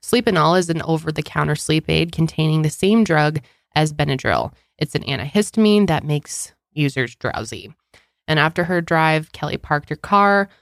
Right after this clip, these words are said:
walked into the woods, stopped at the clearing, and she took off her coat, folded it, and put it next to her, then laid down in the snow, and she had also taken all thirty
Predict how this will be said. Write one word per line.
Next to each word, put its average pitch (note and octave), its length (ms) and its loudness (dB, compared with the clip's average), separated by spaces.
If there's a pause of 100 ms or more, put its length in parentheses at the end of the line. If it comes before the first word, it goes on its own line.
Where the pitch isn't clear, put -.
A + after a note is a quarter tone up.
(240)
walked G#3+ 320 4
into F#3 200 -2
the E3+ 100 0
woods, D3 440 -2
stopped - 440 -4
at C3+ 100 0
the C#3 80 -2
clearing, F3+ 540 2
and D#3+ 180 0
she - 160 -4
took D#3 240 -4
off D3 160 -2
her C#3 100 -4
coat, F#3+ 400 0 (100)
folded F#3 280 2
it, F#3+ 260 2
and D3+ 180 0
put F3 160 -2
it F3+ 100 -2
next D3 220 -4
to C#3 100 -6
her, D3 320 -4 (340)
then D#3+ 200 2
laid D3+ 360 2
down C#3 260 0
in C#3 100 -4
the C#3+ 60 -4
snow, C3 480 -4 (360)
and D3+ 140 2
she - 100 0
had D3+ 80 2
also D#3 360 0
taken C#3 520 -4 (160)
all D3+ 320 4
thirty C3+ 600 -6